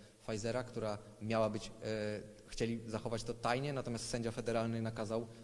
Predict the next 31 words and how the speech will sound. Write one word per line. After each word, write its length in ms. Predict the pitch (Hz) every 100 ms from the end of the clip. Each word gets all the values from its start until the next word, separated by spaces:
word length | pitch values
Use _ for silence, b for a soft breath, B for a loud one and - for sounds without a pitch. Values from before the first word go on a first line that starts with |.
| -
odtajnienie 560 | 123 - 139 131 113
tych 140 | 110 113
dokumentów. 640 | 117 123 120 135 202 196 B B B B -
No, 180 | 123 151
ale 300 | 131 139 135
przerażające 640 | - 139 135 139 131 127
jest 180 | 127 -
to, 120 | 135
że 200 | 123 131 117
skalując 520 | - 139 156 120 -
te 100 | 123
liczby, 400 | 127 110 117 131 - - -
czyli 160 | - 117
liczbę 280 | 117 113 113
badanych 560 | 117 113 120 131 - 113
do 80 |
liczby 320 | 117 135 120 120
podanych 400 | 120 117 117 113
preparatów 640 | 120 120 123 113 107 -
i 100 | 107
podpierając 520 | - - 120 117 113
się 140 | 120 113
tymi, 360 | 123 113 110 113 B B
e, 180 | 107 107
danymi 380 | 113 120 110 110
odnośnie 400 | 113 110 110 107
śmierci 440 | 127 113 113 117
i 60 | 110
uszkodzeń 400 | 110 117 110 104
zdrowia, 400 | 113 110 127 135 B B B B 110
mamy 420 | 123 120 123